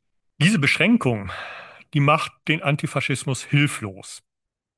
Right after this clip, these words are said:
Seine Strategie läuft letztlich darauf hinaus, den Unzufriedenen einzureden,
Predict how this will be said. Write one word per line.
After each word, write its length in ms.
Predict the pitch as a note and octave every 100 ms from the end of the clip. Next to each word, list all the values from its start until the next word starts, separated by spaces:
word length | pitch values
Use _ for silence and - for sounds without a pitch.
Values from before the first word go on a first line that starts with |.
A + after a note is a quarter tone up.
| _ _ _ _ _ _ _ _ _ _ _
Seine 220 | - B2+ A#2+
Strategie 800 | - B2+ B2 A2 D3 G3 A3+ - - _ _ -
läuft 360 | C3 C3 -
letztlich 500 | A#2+ F3 - G#3 G3
darauf 280 | - D#3+ D#3
hinaus, 600 | D#3+ D3+ D3+ E3+ - - _ _ _ _ _ _
den 140 | C3+ -
Unzufriedenen 840 | - F3+ - E3+ - D#3 D3 D3 -
einzureden, 1080 | B2+ D#3+ - C3+ C3 C3+ C3 D3+ F3+ -